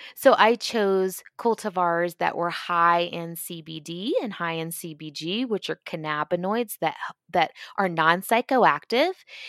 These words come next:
and then also chose a terpene linalool, which is also in lavender, so it's very calming and relaxing for the nervous system. So not only do those receptor cells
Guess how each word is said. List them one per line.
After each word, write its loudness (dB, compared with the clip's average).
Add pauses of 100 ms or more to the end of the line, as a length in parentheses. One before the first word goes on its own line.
(160)
and 0
then 0
also 4 (240)
chose 2 (100)
a 2
terpene -8 (140)
linalool, 2 (260)
which -4
is -2
also 0
in -2
lavender, 0
so -2
it's -6
very 0
calming -2
and -6
relaxing -2
for -4
the -6
nervous -4
system. -6 (340)
So 0
not 2
only -2
do -6
those -2 (260)
receptor -2
cells -4